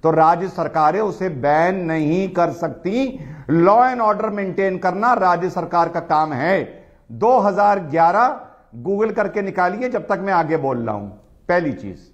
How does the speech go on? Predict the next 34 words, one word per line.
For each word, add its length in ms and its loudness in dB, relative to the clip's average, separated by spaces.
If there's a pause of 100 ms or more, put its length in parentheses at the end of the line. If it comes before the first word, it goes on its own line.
(680)
दूसरी 400 2
बात, 300 -4 (480)
अभी 260 0
हमारे 380 2
जायसवाल 420 2
भाई 180 2
ने 180 -2
कहा 380 2 (540)
कि 60 -8
कितने 380 2
शर्म 320 0
की 140 -8
बात 320 2
है, 160 0
लड़कियां 380 -2
गायब 300 4
हो 120 0
गई, 280 0
ये 160 4
हो 180 4
गई, 320 0
वो 220 2
हो 100 2
गई, 240 -2
फलाना। 800 -2 (800)
चलिए 320 0
साहब, 360 2
ये 60 2
तो 200 -2
एक 160 -2
conspiracy 680 0
है, 180 4
कौन 460 0
इस, 120 -4